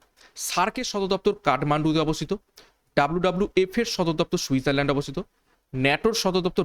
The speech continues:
ব্রাসেলসে, ওপেকের সদর দপ্তর ভিয়েনাতে, ডাব্লিউএইচ এর সদর দপ্তর জেনেভাতে অবস্থিত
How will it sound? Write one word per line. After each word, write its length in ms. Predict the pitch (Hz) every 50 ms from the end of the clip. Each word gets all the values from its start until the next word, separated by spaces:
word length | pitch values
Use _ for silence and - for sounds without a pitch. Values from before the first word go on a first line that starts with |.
| 131 120
ব্রাসেলসে, 580 | 131 123 131 - - 185 175 170 - - 202 202 202 _ _ _ _ _ _ _ _ _ _ _ _ _ -
ওপেকের 440 | 190 190 190 240 233 - 269 262 - -
সদর 180 | 196 185 180 175
দপ্তর 180 | 180 - 202 175 147 127
ভিয়েনাতে, 520 | - - 160 160 170 170 170 170 170 208 226 - _ _ _ _ _ _ _ _ _ - 123 -
ডাব্লিউএইচ 540 | 151 147 147 160 175 196 175 - 175 180 180 185
এর 60 | 175 -
সদর 160 | 175 151 147 160
দপ্তর 180 | 156 - 208 185 139 -
জেনেভাতে 380 | 156 131 127 120 127 123 - 170 - - 135
অবস্থিত 280 | 113 127 131 - 131